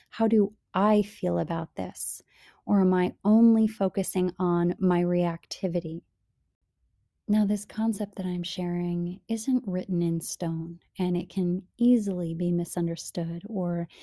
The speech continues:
it can feel very triggering, and I definitely get that. I want to explain it a little bit more before we move further into this episode.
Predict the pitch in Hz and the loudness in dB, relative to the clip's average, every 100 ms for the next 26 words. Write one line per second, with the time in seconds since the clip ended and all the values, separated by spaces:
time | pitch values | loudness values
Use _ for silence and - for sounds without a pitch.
0 | - _ 226 - 247 226 - 233 226 202 | -20 _ -6 2 2 2 0 2 2 2
1 | 185 170 170 - - 175 165 160 160 180 | 0 0 0 -4 -6 -4 -4 -6 -8 -12
2 | - 196 196 185 180 180 180 _ - 233 | -2 2 2 2 -2 -4 -8 _ -6 -4
3 | 220 208 190 185 170 160 - 160 170 _ | -2 -2 0 -4 -4 -6 -8 -12 -14 _
4 | _ _ _ _ 196 202 208 202 - - | _ _ _ _ 0 2 4 2 -4 -4
5 | 202 190 180 175 180 185 170 185 180 170 | 0 2 0 -2 -2 -2 -4 -4 -2 -2
6 | 170 170 180 - 180 170 170 175 170 175 | -2 -4 -6 -4 -2 -2 -2 0 2 2
7 | 175 165 - 208 214 185 170 175 - 175 | 2 -2 -4 -2 0 -2 -4 -8 -8 -10
8 | - 170 - - 175 185 | -10 -12 -12 -10 -8 -10